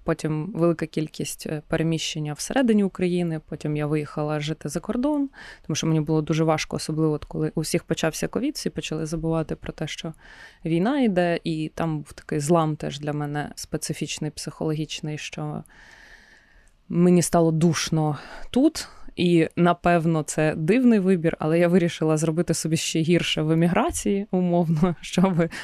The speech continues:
той біль еміграції використати як той, який замістить цей біль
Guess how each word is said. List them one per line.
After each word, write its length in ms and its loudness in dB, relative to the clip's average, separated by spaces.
той 220 6
біль 320 4
еміграції 1040 2
використати 760 0
як 180 0
той, 120 4
який 260 2
замістить 800 2
цей 240 -4
біль 300 0